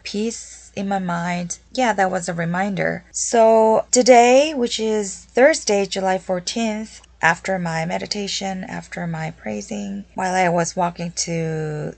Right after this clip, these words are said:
the gym, I actually had that praying part. I chatted with God. I talked to God, which is prayer. And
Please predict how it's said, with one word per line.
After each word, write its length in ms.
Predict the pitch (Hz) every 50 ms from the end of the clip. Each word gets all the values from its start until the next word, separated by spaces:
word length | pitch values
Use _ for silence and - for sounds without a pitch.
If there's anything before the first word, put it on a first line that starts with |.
| _ _
the 160 | - 170 160 151
gym, 460 | - - 202 196 180 175 180 196 -
I 360 | - 175 170 165 160 165 165 -
actually 480 | - 175 - - - - 208 202 202
had 260 | 202 196 180 175 175 - _ _
that 560 | - 170 - 170 165 165 - - - - - _ _
praying 320 | - - 202 202 214 214 202
part. 500 | - - - - - - - - - - _ _ _
I 360 | - - 85 82 82 78 - - _
chatted 400 | - - - 226 226 214 208 175
with 540 | 180 175 170 160 165 - - - - - - _
God. 340 | - - 262 254 208 - -
I 320 | - - 185 180 175 175 180
talked 320 | 175 - 220 226 - -
to 60 | - 208
God, 420 | - 277 277 220 165 156 151 - - - - - - - - - _ -
which 160 | 170 170 -
is 140 | 196 - -
prayer. 420 | - 226 254 254 180 - - - -
And 760 | 214 214 208 202 202 202 202 196 196 196 190 190 196 190 -